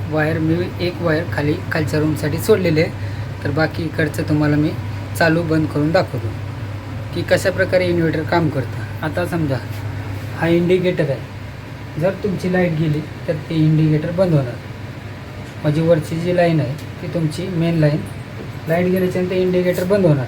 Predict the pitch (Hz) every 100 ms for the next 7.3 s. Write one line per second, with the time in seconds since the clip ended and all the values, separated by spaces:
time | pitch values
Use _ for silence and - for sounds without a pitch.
0 | - 156 160 165 156 175 175 175 175 151
1 | 151 139 185 - 165 151 170 170 175 175
2 | 175 165 175 180 175 175 180 - - -
3 | - 156 180 175 165 - 190 - 202 196
4 | - 202 190 196 214 - - - - 180
5 | 180 185 - 185 180 180 180 - - -
6 | - - - - - 202 208 190 160 156
7 | 151 135 131